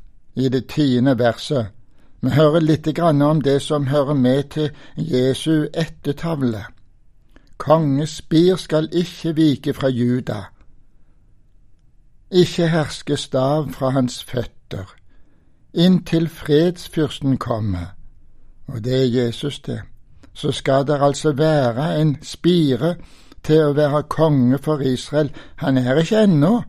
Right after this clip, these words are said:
sier Første Mosebok. Der skal ikke mangle herskestav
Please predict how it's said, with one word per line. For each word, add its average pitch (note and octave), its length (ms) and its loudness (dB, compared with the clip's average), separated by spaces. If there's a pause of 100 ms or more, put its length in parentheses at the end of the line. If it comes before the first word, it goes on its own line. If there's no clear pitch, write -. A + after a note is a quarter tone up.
(260)
sier E3 340 0
Første D3+ 360 0
Mosebok. G#2+ 800 -2 (920)
Der F3+ 100 -4
skal D3+ 260 -2
ikke F3 160 0
mangle E3 560 2
herskestav D3+ 1040 -4